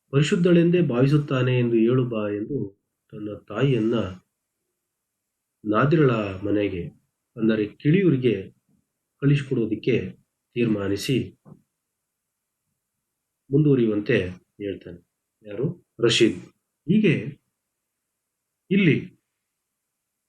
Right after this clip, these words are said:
ಈ ದಂಪತಿಗಳು ಮತ್ತೆ ಸಹಜೀವಿಸುವುದಕ್ಕೆ ಇರುವಂತ ಧರ್ಮದ ನಿಯಮಗಳ ಬಗ್ಗೆ ಈ ಒಂದು ಸೆಷನ್ ನಲ್ಲಿ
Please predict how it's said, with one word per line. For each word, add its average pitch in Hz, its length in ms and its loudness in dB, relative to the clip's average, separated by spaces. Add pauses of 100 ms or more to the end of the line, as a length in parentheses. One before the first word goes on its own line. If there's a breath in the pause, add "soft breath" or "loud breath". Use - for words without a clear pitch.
(140)
ಈ 113 480 4 (1400)
ದಂಪತಿಗಳು 170 640 2
ಮತ್ತೆ 151 340 0
ಸಹಜೀವಿಸುವುದಕ್ಕೆ 139 920 0
ಇರುವಂತ 120 380 -4 (200)
ಧರ್ಮದ 135 480 0
ನಿಯಮಗಳ 117 560 0
ಬಗ್ಗೆ 104 560 -4 (280)
ಈ 110 80 2
ಒಂದು 107 180 2
ಸೆಷನ್ 107 400 -2
ನಲ್ಲಿ 110 280 0